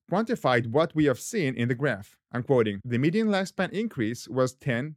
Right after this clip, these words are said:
to twelve percent." This twelve percent is the largest life extension we have seen from any available nutrient, a natural supplement that is not a drug. Putting aside diet, of course, because diet can increase lifespan in animals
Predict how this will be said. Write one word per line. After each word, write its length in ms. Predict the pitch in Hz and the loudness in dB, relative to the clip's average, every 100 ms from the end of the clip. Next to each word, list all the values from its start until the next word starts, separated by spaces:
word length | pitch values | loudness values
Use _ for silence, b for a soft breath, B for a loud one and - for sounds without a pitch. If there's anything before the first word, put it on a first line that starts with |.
| - | -6
to 100 | 147 | -6
twelve 320 | - 113 104 - | 0 0 0 -4
percent." 540 | 120 107 135 - - - | -6 -4 -6 -6 -12 2
This 240 | 226 - | 2 2
twelve 360 | - 208 226 - | 0 0 0 0
percent 680 | 175 143 - 131 98 101 _ | -2 0 -2 -2 -2 -8 _
is 220 | 143 127 | -2 0
the 140 | 123 143 | 2 4
largest 720 | 147 220 185 110 98 - _ - | 4 2 0 -4 -8 -12 _ -6
life 240 | 131 185 | -4 -2
extension 640 | 220 - 160 123 - 113 123 | -6 -4 -4 -2 -4 -4 -2
we 80 | 160 | -2
have 160 | 143 | -2
seen 160 | - 147 | -4 -2
from 220 | 143 139 - | -2 -2 -2
any 280 | 180 254 | 0 2
available 460 | 240 151 147 143 147 | 0 4 4 6 2
nutrient, 520 | 143 214 - 113 101 147 | 2 -2 -4 -6 -6 -4
a 40 | |
natural 360 | 143 156 180 156 | -2 -2 -2 -2
supplement 520 | 180 196 127 107 120 _ _ | -2 -2 -2 -2 -6 _ _
that 160 | 131 143 | 2 4
is 140 | 131 | 4
not 260 | 113 101 - - | 0 -2 -4 -6
a 60 | |
drug. 320 | 107 120 98 - _ | -2 0 0 -2 _
Putting 240 | 220 269 | 4 4
aside 300 | 226 190 160 | 2 2 2
diet, 240 | 135 160 147 | 2 2 0
of 160 | - | -2
course, 180 | - 117 | 0 0
because 280 | 120 123 120 | 0 -2 0
diet 300 | 139 156 160 | 0 0 0
can 140 | 156 | -2
increase 320 | 143 151 135 143 | 0 -2 -4 -4
lifespan 420 | 147 175 151 120 | -4 -2 0 0
in 60 | |
animals 520 | 131 180 175 104 107 | -2 -2 0 -2 -2